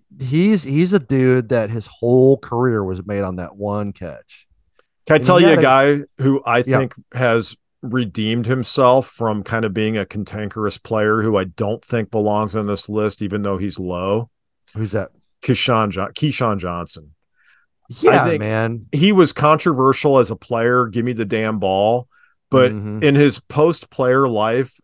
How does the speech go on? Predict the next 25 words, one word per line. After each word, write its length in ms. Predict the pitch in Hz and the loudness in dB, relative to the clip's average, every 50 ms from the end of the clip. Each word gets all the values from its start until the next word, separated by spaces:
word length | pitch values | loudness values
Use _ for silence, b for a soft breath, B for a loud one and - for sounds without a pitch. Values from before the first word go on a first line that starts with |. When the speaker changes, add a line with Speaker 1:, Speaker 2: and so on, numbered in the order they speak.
| _ | _
Speaker 2:
as 340 | - 113 104 104 101 101 - | -10 -8 -6 -4 -4 -6 -8
doing 380 | - - 117 110 123 123 123 117 | -12 -12 -6 -4 -2 -2 -2 -2
the 60 | 107 | 0
radio 440 | 92 107 113 120 123 127 131 131 131 | 2 2 4 4 4 4 2 2 2
show, 640 | - - - 131 120 113 117 117 113 117 117 113 104 | 0 -2 -2 0 2 2 2 2 2 2 0 -2 -4
he 180 | - 107 113 110 | -8 -10 -8 -6
recently 480 | 98 113 120 120 - 139 113 110 117 110 | -2 -2 0 0 0 -4 -4 -4 -6 -4
lost 340 | 95 95 101 104 104 - | -2 0 0 0 0 -2
a 60 | - - | -8 -16
kid, 380 | - - - 110 113 120 120 | -14 -10 -4 0 2 2 2
I 120 | 123 123 123 | 2 0 0
think, 420 | - - 131 127 127 127 120 - | -2 -4 -4 -4 -4 -4 -6 -8
had 200 | - 101 101 98 | -6 -6 -4 -4
a, 80 | 98 95 | -4 -4
had 160 | 101 101 92 | -4 -4 -4
a, 100 | 90 90 - | -6 -8 -12
a 100 | - 104 | -14 -14
son 260 | 92 - - 117 110 110 | -12 -8 -8 -6 -6 -6
or 60 | 104 95 | -6 -6
daughter 340 | 95 87 92 101 107 107 | -4 -4 -2 -2 -2 -4
pass 320 | 107 - 117 120 117 - - | -4 -2 -2 -2 -2 -2 -4
away, 280 | 123 104 110 113 117 | -4 -4 -2 -2 -2
as 120 | 120 120 107 | -2 -2 -2
I 60 | 120 | -4
recall. 640 | 117 120 120 - - 127 127 123 123 127 127 - | -4 -4 -6 -6 -4 0 2 2 4 2 2 0